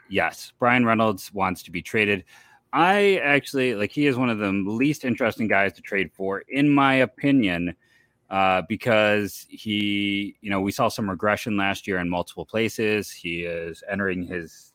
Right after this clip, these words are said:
age twenty-eight year. So a sign of regression is kind of a scary thing. And he's gonna be super expensive to acquire. Uh,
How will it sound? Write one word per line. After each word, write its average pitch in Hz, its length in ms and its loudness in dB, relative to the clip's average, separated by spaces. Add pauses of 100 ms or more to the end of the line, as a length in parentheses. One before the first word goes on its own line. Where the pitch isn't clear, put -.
age 104 340 0
twenty-eight 101 520 0
year. 107 460 0 (340)
So 92 180 -6
a 87 80 -2
sign 113 280 2
of 120 80 0
regression 113 760 0
is 90 260 -12
kind 110 260 -2
of 110 60 -4
a 110 60 -10
scary 113 340 -2
thing. 117 440 -4 (520)
And 110 380 0
he's 107 100 -12
gonna 156 140 -2
be 151 120 -2
super 135 260 -6
expensive 107 400 -4
to 92 140 -2
acquire. 101 640 2 (560)
Uh, 104 320 2